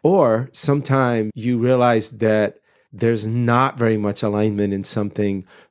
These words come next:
but with your own clarity, you've decided that it's still really important to do. You're making these decisions with some clarity and intention instead of just, like,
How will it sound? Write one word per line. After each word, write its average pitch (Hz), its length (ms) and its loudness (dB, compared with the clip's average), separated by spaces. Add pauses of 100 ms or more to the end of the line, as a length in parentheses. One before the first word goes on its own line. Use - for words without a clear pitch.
but 127 600 2
with 117 200 -4
your 123 140 0
own 135 220 0
clarity, 139 560 2
you've 104 480 -6
decided 113 920 0
that 101 240 0
it's 98 200 -8
still 117 580 2
really 110 340 0
important 98 520 -4
to 101 120 -12
do. 95 320 -10 (760)
You're 131 240 2
making 151 400 2
these 120 200 -2
decisions 113 1080 0
with 113 460 0
some 104 320 -4
clarity 123 600 2
and 101 80 -2
intention 139 760 -4 (560)
instead 123 500 0
of 113 200 2
just, 110 580 0 (500)
like, 104 380 -4